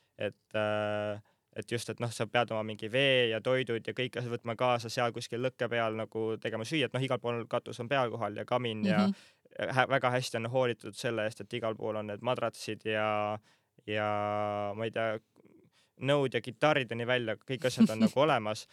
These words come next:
Speaker 1: aga noh, seal on ka see kord, et palun tehke nii palju puid, kui te ahju panite, et, äh, lõhkuge sama palju puid asemele
Speaker 2: Mm.
Speaker 1: ja nagu see,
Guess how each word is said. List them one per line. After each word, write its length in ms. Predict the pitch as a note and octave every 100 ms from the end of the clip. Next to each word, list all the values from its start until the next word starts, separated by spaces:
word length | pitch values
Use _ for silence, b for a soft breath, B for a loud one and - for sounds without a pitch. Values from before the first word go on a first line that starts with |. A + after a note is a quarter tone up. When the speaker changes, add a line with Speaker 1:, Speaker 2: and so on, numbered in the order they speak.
| b -
Speaker 1:
aga 160 | A2+
noh, 80 | A#2+
seal 180 | A#2+ B2+
on 80 | A#2+
ka 120 | B2
see 120 | A#2+
kord, 260 | A#2 B2 A2+
et 100 | G#2
palun 380 | C3 B2 G#2+ -
tehke 280 | B2 A#2+ A2 G#2 G#2 - - - - _ _
nii 140 | - B2+
palju 240 | B2 A#2+
puid, 240 | A2+ C#3 -
kui 160 | A#2+
te 100 | A2+ A2+ A2+ A2+ A2 A2 - -
ahju 220 | B2+ B2
panite, 380 | A#2+ C3 A#2+ A#2
et, 200 | G#2 _
äh, 240 | A2 G#2+ G#2+
lõhkuge 300 | A#2+ - A2
sama 160 | A#2+
palju 220 | A2+ A#2 A2+
puid 240 | C3 A#2
asemele 480 | A2+ G#2+ F#2 - A2
Speaker 2:
Mm. 300 | E3 D#3 D3+
Speaker 1:
ja 80 | A2+
nagu 240 | A2 G#2+ A2
see, 500 | A2+ G#2+ G#2+ G#2+